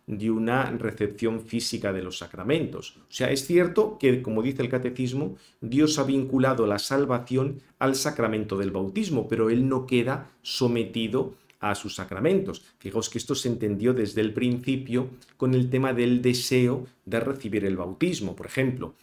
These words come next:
el caso de personas, eh, en los primeros, mm, en momentos, pensad,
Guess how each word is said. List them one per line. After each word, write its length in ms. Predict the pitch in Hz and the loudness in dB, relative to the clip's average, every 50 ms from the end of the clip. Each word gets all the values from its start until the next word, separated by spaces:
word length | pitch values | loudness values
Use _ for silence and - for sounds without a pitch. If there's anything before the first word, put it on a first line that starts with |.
| _ _ - - _ - | _ _ -20 -16 _ -4
el 160 | 113 113 104 | -4 -2 -2
caso 300 | 107 135 131 127 - 147 | 0 -2 0 0 0 2
de 120 | 123 135 135 | 2 2 4
personas, 800 | 131 131 123 123 - 143 143 147 151 156 175 185 - - - - | 4 2 0 0 0 0 0 2 2 0 0 0 -2 -2 -2 -2
eh, 240 | 101 101 104 101 | -4 -4 -4 -6
en 80 | 98 95 | -6 -8
los 100 | 98 95 | -8 -10
primeros, 640 | - - 101 98 101 98 98 95 - - - - - | -10 -8 -8 -6 -4 -4 -4 -6 -8 -12 -14 -14 -12
mm, 640 | 92 95 98 95 95 98 98 98 95 95 95 98 98 - - | -10 -10 -8 -8 -6 -6 -6 -6 -6 -6 -6 -8 -10 -12 -10
en 160 | - - 104 | -10 -8 -6
momentos, 520 | 107 101 110 156 196 220 196 - 110 - - | -4 0 2 2 2 2 2 -2 -4 -4 -4
pensad, 440 | - 104 101 - 123 117 117 117 | -6 -6 -4 0 0 0 0 -2